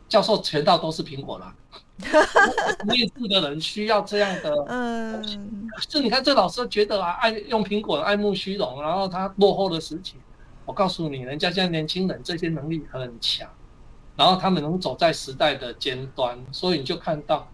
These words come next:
Speaker 1: 你看我以前每次回答东西或 Google 都在那边慢慢打字，我儿子每次都很温和看着我说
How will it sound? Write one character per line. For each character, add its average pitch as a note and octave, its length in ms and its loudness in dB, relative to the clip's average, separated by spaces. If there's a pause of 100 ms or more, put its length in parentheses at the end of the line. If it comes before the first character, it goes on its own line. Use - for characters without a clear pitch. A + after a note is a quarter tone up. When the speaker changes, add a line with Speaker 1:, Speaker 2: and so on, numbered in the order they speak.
(300)
Speaker 1:
你 D#3 80 -4
看 A3 140 6
我 F3+ 120 6
以 D#3 60 4
前 C#3+ 180 -4
每 D3 160 -4
次 G#3+ 180 -2
回 F3 180 0
答 F3 200 4
东 F3+ 180 -2
西 F#3 100 -4
或 F#3 140 -2 (160)
Google F#3+ 320 2
都 - 40 -2
在 E3+ 120 2
那 E3+ 80 6
边 F3 160 0
慢 F3+ 160 4
慢 E3+ 160 2
打 A2 240 -8
字， - 240 -6
我 C3 200 0
儿 G3 40 0
子 F3 140 -4
每 C#3 100 -4
次 - 160 -10
都 F3+ 160 0
很 C#3+ 200 -8
温 F#3 180 6
和 B2+ 140 2
看 E3 200 0
着 D#3 80 -2
我 B2 140 -8
说 D#3+ 260 -6